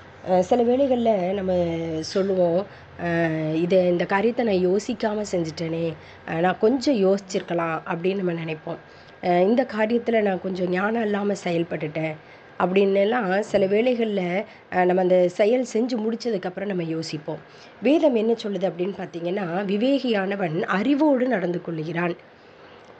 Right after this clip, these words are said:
விவேகம் தேவன் நமக்கு தருவாரானால், அஹ், நம்ம வந்து அறிவோடு நடந்து கொள்ளுவோமா?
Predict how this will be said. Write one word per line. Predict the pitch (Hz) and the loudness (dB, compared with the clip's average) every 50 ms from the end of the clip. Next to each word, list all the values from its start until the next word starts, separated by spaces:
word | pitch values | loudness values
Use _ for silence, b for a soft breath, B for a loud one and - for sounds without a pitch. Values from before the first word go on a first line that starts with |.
| - - - - - - - | -20 -20 -20 -20 -18 -8 0
விவேகம் | 196 190 240 240 247 294 311 320 302 302 277 262 247 214 180 180 - - - - - 175 | 4 4 4 6 6 4 4 4 2 2 0 2 0 -2 -2 -4 -8 -12 -20 -14 -8 -2
தேவன் | 165 202 202 214 233 247 262 254 262 262 262 | 0 2 2 4 2 2 2 0 0 0 2
நமக்கு | 220 190 196 185 - 190 180 - 185 | 2 2 0 0 -2 -4 -6 -4 -2
தருவாரானால், | 175 180 185 190 190 180 170 170 170 160 160 170 190 185 165 160 180 240 269 B B B B B B - | -2 -2 -2 -2 -2 -4 -4 -4 -6 -4 -4 -4 -2 -2 -2 -2 -2 -2 -4 B B B B B B -2
அஹ், | 185 180 175 170 170 | 0 2 2 2 2
நம்ம | 175 190 208 214 202 | 2 0 0 0 -2
வந்து | 202 214 226 226 269 233 180 170 190 240 - | -2 -2 -2 0 0 2 2 2 2 0 0
அறிவோடு | - 190 196 214 254 277 247 262 240 202 220 247 | -2 -2 0 0 0 2 2 2 2 2 2 2
நடந்து | 233 190 170 175 175 180 175 175 | 0 0 -2 -2 -4 -4 -6 -6
கொள்ளுவோமா? | 165 160 156 156 156 156 156 156 156 | -6 -6 -4 -4 -4 -6 -6 -6 -8